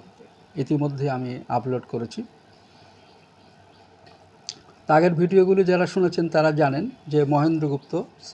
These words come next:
শ্রীম যাকে বলা হয়, তিনি ঠাকুরকে দর্শন করতে এসেছিলেন। আহ, সেই প্রসঙ্গটা একদম মুখবন্ধতেই ছিল।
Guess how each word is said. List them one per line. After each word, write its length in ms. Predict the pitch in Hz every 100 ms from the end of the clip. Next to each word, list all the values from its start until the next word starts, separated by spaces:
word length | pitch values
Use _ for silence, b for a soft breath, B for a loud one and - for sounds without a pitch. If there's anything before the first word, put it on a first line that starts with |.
| _ _ - -
শ্রীম 440 | - 165 143 135
যাকে 280 | 123 117 131
বলা 260 | 120 120
হয়, 160 | 117 262 - _ B B B B -
তিনি 380 | - 160 156 147 - _ _ - -
ঠাকুরকে 560 | 147 151 131 143 131 147 - - -
দর্শন 320 | - 131 - 139
করতে 280 | 139 -
এসেছিলেন। 500 | 123 - 123 127 117 131 - - _ _ - - - - _ - - - - - _ _ - - _ - - - -
আহ, 380 | 135 123 - -
সেই 220 | - 175
প্রসঙ্গটা 760 | 175 165 - 170 165 165 254 - - - _ _ - - - - - - - - -
একদম 300 | 147 143 160
মুখবন্ধতেই 680 | 147 175 165 160 165 175 160
ছিল। 280 | - 113